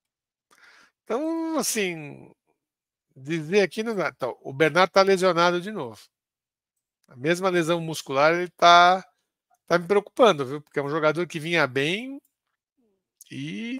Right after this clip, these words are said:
que agora tá com essa lesão muscular que não sai. Vamos ver o que vai acontecer. Então, Messias, eu acho que já foi.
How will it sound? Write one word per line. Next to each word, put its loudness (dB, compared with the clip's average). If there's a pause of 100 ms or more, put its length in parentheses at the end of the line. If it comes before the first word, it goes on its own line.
(140)
que -8
agora 0
tá -4
com -8
essa -4
lesão -4
muscular -4
que -16
não -6
sai. -2 (1800)
Vamos -8
ver 4
o -6
que -14
vai -2
acontecer. -8 (2250)
Então, -16 (360)
Messias, -2
eu -2
acho -6
que -14
já -2
foi. -14